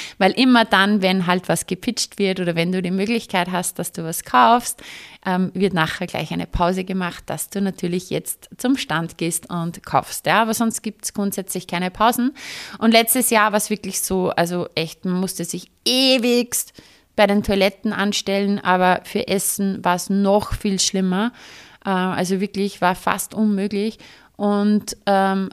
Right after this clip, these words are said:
klar, du hättest die Halle verlassen können, aber dann hättest du wieder durch einen ewigen Sicherheitscheck durch müssen und hättest richtig viel versäumt. Und auch dann war's so, als wir dann in den nächsten Tagen Pause hatten,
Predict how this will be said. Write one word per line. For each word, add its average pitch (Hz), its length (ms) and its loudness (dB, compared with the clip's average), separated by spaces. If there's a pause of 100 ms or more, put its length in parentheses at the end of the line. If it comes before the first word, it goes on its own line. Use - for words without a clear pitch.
(180)
klar, 202 240 4
du 233 180 -2
hättest 202 460 -2
die 190 100 0
Halle 208 280 2
verlassen 196 640 0
können, 190 540 0 (680)
aber 208 180 4
dann 214 300 4
hättest 226 460 0
du 220 100 -2
wieder 214 180 0
durch 208 300 0
einen 196 380 0 (280)
ewigen 254 880 2
Sicherheitscheck 180 1000 -4
durch 190 200 -6
müssen 214 580 0 (340)
und 196 120 -4
hättest 208 380 -2
richtig 202 340 -6
viel 185 200 -4
versäumt. 196 680 -2 (460)
Und 214 220 2
auch 202 220 2
dann 220 340 4
war's 190 240 2
so, 214 140 0
als 202 340 -2
wir 202 100 2
dann 175 160 -2
in 175 140 -4
den 185 140 -2
nächsten 180 320 -4
Tagen 185 280 -4
Pause 185 400 -4
hatten, 214 380 -4